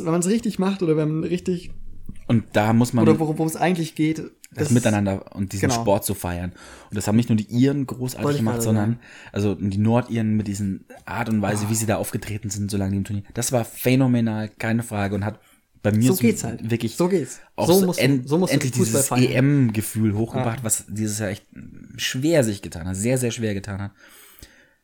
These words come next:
Speaker 2: Am schönsten fand ich aber, das war wirklich, das ist Fair Play in, in der schönsten Form, fand ich die Szene, ähm, von belgischen Fans nach dem Aus ihrer Mannschaft gegen die, äh, gegen Wales.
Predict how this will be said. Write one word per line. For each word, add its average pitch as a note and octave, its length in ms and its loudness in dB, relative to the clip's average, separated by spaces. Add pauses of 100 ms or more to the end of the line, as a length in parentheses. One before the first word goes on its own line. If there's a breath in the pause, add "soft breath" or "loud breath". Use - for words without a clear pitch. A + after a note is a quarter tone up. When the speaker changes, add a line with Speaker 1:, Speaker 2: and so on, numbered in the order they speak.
(140)
Speaker 2:
Am A#2 140 4
schönsten C#3 400 0
fand A2+ 240 -2
ich A2+ 140 -4
aber, F2+ 180 -6
das G#2 180 -4
war G#2+ 120 0
wirklich, A#2 400 -4
das A#2 180 0
ist A#2+ 100 -2
Fair A2+ 220 -4
Play B2+ 380 -2
in, G#2 240 -6
in G2 60 -6 (600)
der - 80 -14
schönsten B2+ 380 -2
Form, F#2+ 340 -6 (300 loud breath)
fand A2+ 200 -2
ich A2+ 100 -4
die A2 100 -8
Szene, B2 640 -2
ähm, G2 380 -2
von F#2+ 420 -6
belgischen B2 480 -2
Fans G2 400 -6
nach F#2+ 180 -6
dem F#2+ 220 -8 (320 loud breath)
Aus A2 480 -4
ihrer G#2 160 -4
Mannschaft G2 440 -4
gegen F#2 380 -6
die, F#2+ 160 -6 (120)
äh, E2+ 220 -8
gegen F2+ 240 -6
Wales. D2+ 440 -10